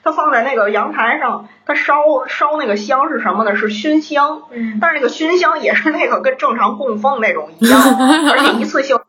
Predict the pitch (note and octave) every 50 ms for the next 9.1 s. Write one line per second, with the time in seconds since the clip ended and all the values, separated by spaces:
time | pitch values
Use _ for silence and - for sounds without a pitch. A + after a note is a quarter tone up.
0 | _ _ _ _ _ _ _ _ _ _ _ _ _ _ - - B3+ A3 A#3+ C4+
1 | D#4+ D#4+ C#4+ - - - - A#3 C#4 D4 D4+ D4+ G#3+ A3 A#3+ - - G3 F3+ -
2 | D#3+ E3 C4 C4 C4+ C4 - - C#4+ E4+ E4+ - - - D4+ D#4 D4 C#4 C#4 C#4+
3 | F4 E4 F4+ A#4 A4+ A4 - - A#4 - - G#4 - - - - - - C5+ C#5
4 | - - D5 D5+ D5 D5 - - - - - - - E5 - D5+ C5+ G#4+ C#5+ C5+
5 | - C#5 C#5 F#4+ E4 - - E4+ - - F4+ F4+ F4+ - - - - - - -
6 | - F4+ C4+ - - G3 G3+ A#3 C4+ C#4 - E4 E4+ F4 E4+ - G3+ F3+ G#3+ C4+
7 | C4+ C4+ C4 A#3+ A#3 B3 D4+ C#4 A#3 G3+ G#3 D#4 D4 C4 C4 B3 C4+ D#4 E4+ E4+
8 | F#4 E4+ - - - G3 G#3+ A#3+ - B4+ - G4 - F#4 F#4 E4+ - A3 A3 G#3+
9 | - F#4+